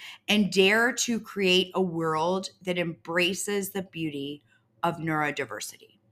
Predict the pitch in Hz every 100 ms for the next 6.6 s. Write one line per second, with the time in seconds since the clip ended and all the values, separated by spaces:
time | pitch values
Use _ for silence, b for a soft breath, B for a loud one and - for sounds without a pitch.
0 | _ _ _ _ _ _ _ _ _ _
1 | - 240 294 254 262 254 226 170 165 262
2 | 269 269 247 254 247 247 233 - B B
3 | 226 196 190 220 208 - - 208 196 170
4 | 196 196 151 - 185 180 - 175 185 202
5 | 202 190 180 160 - 170 170 180 180 -
6 | 175 160 160 143 113 -